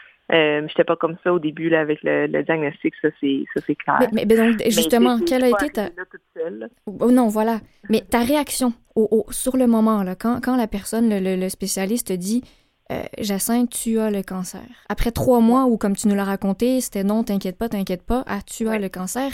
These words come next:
Speaker 2: qu-, qu'est-ce qui se passe à, à l'intérieur
Speaker 1: Ouais.
Speaker 2: de toi ?
Speaker 1: Ben, il y avait, c'était comme un peu,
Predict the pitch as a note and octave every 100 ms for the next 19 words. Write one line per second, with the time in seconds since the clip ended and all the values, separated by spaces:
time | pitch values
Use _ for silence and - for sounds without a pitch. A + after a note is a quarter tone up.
0 | - - C4 B3 - - A3 A#3+ F#3+ F3+
1 | - F3+ F3 F3 F#3 F#3 F3+ - G#3+ -
2 | _ _ _ _ _ - G#3 G3 A3 A3+
3 | - A#3 A3+ - A#3 A#3 B3+ C#4 G#3 -
4 | A3+ A3+ G#3+